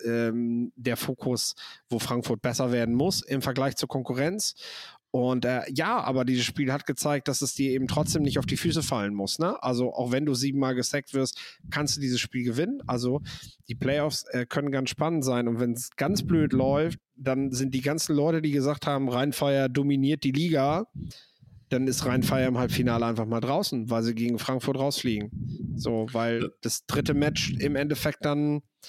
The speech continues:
Speaker 1: zugunsten der Galaxy geht.
Speaker 2: Das ist nämlich der Punkt, so. Also ich glaube, gegen Frankfurt willst du in den Playoffs nicht spielen. Also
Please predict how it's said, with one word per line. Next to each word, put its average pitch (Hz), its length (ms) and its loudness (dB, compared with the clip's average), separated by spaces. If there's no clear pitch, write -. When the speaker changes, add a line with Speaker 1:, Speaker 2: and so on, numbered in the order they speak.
Speaker 1:
zugunsten 151 520 2
der 143 100 2
Galaxy 147 440 0
geht. 92 300 -4
Speaker 2:
Das - 140 -2
ist - 60 -2
nämlich 151 180 0
der - 80 -2
Punkt, 127 340 0
so. 90 220 0
Also 104 200 2
ich 98 100 0
glaube, 131 240 2
gegen 107 160 2
Frankfurt 123 400 -2
willst 113 200 0
du 123 40 2
in 113 60 2
den 101 80 0
Playoffs 107 280 0
nicht 95 100 -2
spielen. - 1080 -8
Also 98 380 0